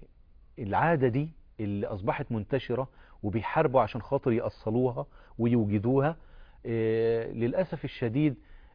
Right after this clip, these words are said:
آه، ليها أنصار وكثر ومروجين كثر.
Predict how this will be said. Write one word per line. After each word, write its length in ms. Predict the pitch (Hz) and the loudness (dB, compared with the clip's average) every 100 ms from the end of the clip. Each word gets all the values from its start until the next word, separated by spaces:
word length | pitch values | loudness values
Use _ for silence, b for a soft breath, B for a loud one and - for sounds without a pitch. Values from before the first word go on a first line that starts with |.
| b - | b -8
آه، 20 | |
ليها 600 | 82 139 180 151 156 160 | -2 2 2 4 0 0
أنصار 540 | 123 117 - 135 117 85 - - b b b | -4 -4 -2 0 0 -2 -16 -20 b b b
وكثر 520 | 113 - 202 - 127 - - - - b b b | -4 4 4 4 -2 -4 -18 -20 -20 b b b
ومروجين 840 | 113 120 120 120 117 110 151 143 92 - | -2 2 4 4 2 2 0 0 -2 0
كثر. 380 | 175 - 120 | 0 2 -2